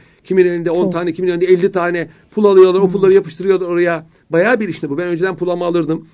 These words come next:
Speaker 1: hazırlardım, zarflarımı alır hazırlardım. Hazır orada götürdüm, hemen şeye verirdim. Gişedeki memura tak, tak, tak, tak. Onun damga vurması hoşuma giderdi.
Speaker 2: Seri bir şekilde, değil mi?
Speaker 1: Çok da memnun olurlardı.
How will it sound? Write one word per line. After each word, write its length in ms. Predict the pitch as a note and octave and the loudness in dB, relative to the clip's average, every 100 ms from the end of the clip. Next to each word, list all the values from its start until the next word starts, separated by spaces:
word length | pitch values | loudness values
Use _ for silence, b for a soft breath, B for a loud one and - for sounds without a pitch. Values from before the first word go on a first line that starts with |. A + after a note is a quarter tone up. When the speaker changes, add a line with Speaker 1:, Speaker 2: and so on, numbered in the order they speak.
| b | b
Speaker 1:
hazırlardım, 560 | C#3 D#3 D#3 D#3 D3+ | -8 -6 -4 -6 -6
zarflarımı 460 | C#3+ D#3 D#3+ D#3 D3+ | -6 -6 -4 -6 -6
alır 140 | D#3 | -6
hazırlardım. 520 | D3 D3 D#3+ E3 A3 - B | -8 -8 -8 -8 -10 -14 B
Hazır 240 | - E3 D#3 | -10 -8 -4
orada 200 | D#3 D#3+ | -4 -4
götürdüm, 380 | E3 D#3+ D3+ E3 | -4 -6 -6 -6
hemen 260 | F3+ G3+ G#3+ - | -6 -8 -12 -12
şeye 220 | D#3+ E3 | -6 -4
verirdim. 360 | D#3 D#3 C3 A#2 b b b b | -2 -4 -6 -10 b b b b
Gişedeki 680 | C#3 D3 D3 C#3+ C#3 C#3+ | -14 -6 -4 -4 -4 -6
memura 380 | C3+ B2+ B2+ E3 | -4 -4 -4 -6
tak, 340 | D#3+ A3+ D#3 - | -2 -2 -2 -4
tak, 280 | G#3 C#3+ - | -4 -4 -6
tak, 240 | F#3+ - | -6 -6
tak. 140 | G#3 F#3+ | -12 -10
Onun 240 | E3+ F#3+ - b b _ | -8 -8 -10 b b _
damga 300 | D#3+ F3+ G3+ | -4 -2 2
vurması 320 | F#3 F3+ F3+ | 2 0 -2
hoşuma 360 | F#3 F#3 G3+ A3 | -2 -2 0 0
giderdi. 400 | E3+ B2 G#2 - | 0 0 -4 -8
Speaker 2:
Seri 320 | - A3+ A3 | -4 -2 0
bir 60 | G3+ | -2
şekilde, 340 | F#3+ G3 F#3+ | -4 -6 -6
değil 120 | E3+ E3+ | -10 -4
mi? 60 | |
Speaker 1:
Çok 160 | B3 A3+ | -2 0
da 60 | B3 | 0
memnun 260 | A#3 A3 | 2 2
olurlardı. 640 | G3+ E3+ D#3+ D#3 C3+ A#2+ | 2 2 0 -2 -4 -8